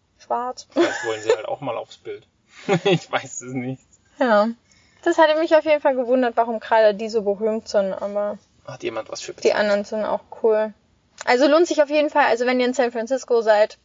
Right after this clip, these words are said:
Speaker 1: dann geht ihr wahrscheinlich da sowieso hin, aber ich finde, der Ausblick lohnt sich.
Speaker 2: Ja.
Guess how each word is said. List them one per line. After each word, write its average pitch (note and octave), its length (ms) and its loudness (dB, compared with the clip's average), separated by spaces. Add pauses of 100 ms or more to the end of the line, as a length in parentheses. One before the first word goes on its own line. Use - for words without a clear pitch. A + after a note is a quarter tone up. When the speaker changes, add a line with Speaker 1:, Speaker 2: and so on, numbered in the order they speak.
Speaker 1:
dann A3 180 -8
geht G#3+ 160 -6
ihr G3+ 80 -4
wahrscheinlich - 360 -10
da - 140 -4
sowieso G#3+ 360 0
hin, B3+ 200 -4
aber F#3+ 320 -2 (120)
ich - 120 -20
finde, G#3 200 -2
der A#3 320 2
Ausblick A3 480 -2
lohnt B3 420 0
sich. - 340 -10 (180)
Speaker 2:
Ja. E2+ 280 -6